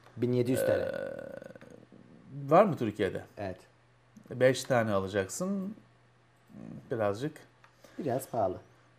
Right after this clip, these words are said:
Speaker 2: O beş
Speaker 1: <laughs>
Speaker 2: taneyi takacak nas kutusu ucuz mu? O da o-, onlar kadar.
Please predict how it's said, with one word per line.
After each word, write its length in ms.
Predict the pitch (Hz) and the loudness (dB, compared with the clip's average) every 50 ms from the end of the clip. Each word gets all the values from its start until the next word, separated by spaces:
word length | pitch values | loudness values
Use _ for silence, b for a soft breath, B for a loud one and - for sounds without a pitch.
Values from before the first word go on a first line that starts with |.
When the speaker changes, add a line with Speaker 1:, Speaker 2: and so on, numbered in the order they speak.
| 101 110 95 | -6 0 4
Speaker 2:
O 220 | 139 147 147 139 | 8 8 10 10
beş 260 | 151 143 147 147 127 110 | 10 10 10 8 6 6
Speaker 1:
<laughs> 0 | |
Speaker 2:
taneyi 460 | 110 160 143 143 139 147 143 147 143 | 8 8 8 8 8 4 2 2 2
takacak 480 | - 139 131 147 143 147 143 139 - | 2 0 0 2 4 4 4 4 2
nas 440 | - 131 135 143 147 147 - - - | 0 2 4 4 4 4 2 -2 -6
kutusu 640 | - - 143 - - 131 - - 151 143 135 135 139 - - _ _ _ _ _ _ _ _ _ _ _ _ - | -8 -10 -8 -6 -6 -6 -2 2 4 4 4 2 -2 -12 -20 _ _ _ _ _ _ _ _ _ _ _ _ -4
ucuz 320 | 139 127 113 117 110 101 107 | -4 -2 -2 -2 -4 -4 -2
mu? 280 | 107 - 190 202 196 - - _ _ _ _ - | 0 0 0 0 -2 -8 -18 _ _ _ _ -2
O 180 | 123 117 110 | 0 0 2
da 220 | 107 101 98 - - | 2 2 2 0 -2
o-, 340 | - - - - - - 113 | -6 -8 -8 -8 -6 -6 -6
onlar 360 | 107 104 101 101 95 92 92 | -4 -4 -2 -2 -2 -2 -2
kadar. 380 | 98 90 - 123 180 208 - | -2 2 4 4 4 4 0